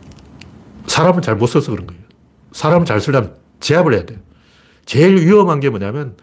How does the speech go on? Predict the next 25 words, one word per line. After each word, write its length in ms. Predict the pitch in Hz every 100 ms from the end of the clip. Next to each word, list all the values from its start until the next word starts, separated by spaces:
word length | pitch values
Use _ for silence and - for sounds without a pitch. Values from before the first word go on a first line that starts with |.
| _ -
뭐 100 | 104
탕평 500 | - 175 185 214 202
인사, 560 | 139 98 104 92 - - _ _ _ _ _ -
인사가 480 | 104 180 190 185
만사다, 500 | 117 113 107 123 101 -
적재적소, 760 | 160 165 226 175 135 - 127
이거 120 | 175
백 140 | 190 185
프로 140 | 370
망합니다. 460 | 311 95 110 120 - - - - -
이거 120 | 233
완전 260 | - 131 -
멸망이야. 760 | 277 320 330 349 226 190 - _ _ _ _ _ _ _ _ _
차기 240 | - 226 226
대통령 300 | 226 226 156
누가 180 | 240
되더라도 380 | 262 220 214 240
절대 400 | - 214 - 233
적재적소, 680 | 190 180 240 220 - - 202
탕평 340 | 202 196 226
인사 160 | 196 180
이거 120 | 156
하면 120 | 208 151
안 60 |
돼요. 340 | 120 135 92